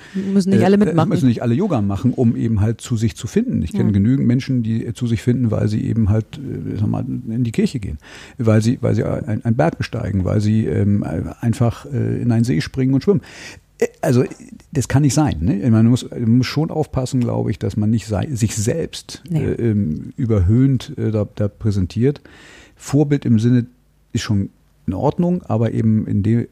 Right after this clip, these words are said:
Speaker 2: in der Offenheit, in dass wir hier, äh, in ein, sag mal, es ist eine menschliche Kultur mit individuellen, äh, Ausprägungen und,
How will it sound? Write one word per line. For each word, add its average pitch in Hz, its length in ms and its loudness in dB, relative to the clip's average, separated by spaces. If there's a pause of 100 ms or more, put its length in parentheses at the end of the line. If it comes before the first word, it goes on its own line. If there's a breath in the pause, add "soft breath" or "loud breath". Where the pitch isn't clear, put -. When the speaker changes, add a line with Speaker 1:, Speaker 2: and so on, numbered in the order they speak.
(120)
Speaker 2:
in 107 160 0
der 101 220 -2
Offenheit, 131 720 -2
in 113 280 -2
dass 107 200 -2
wir 117 80 0
hier, 110 400 0
äh, - 20 -10 (120)
in 107 200 -4
ein, 104 280 -2
sag 98 100 2
mal, 95 200 -2
es 101 100 -4
ist 104 120 -6
eine 98 160 2
menschliche 113 1000 0 (100)
Kultur 113 720 0
mit 90 180 2 (280)
individuellen, 107 1300 2
äh, - 40 -6
Ausprägungen 107 840 0
und, 98 320 -2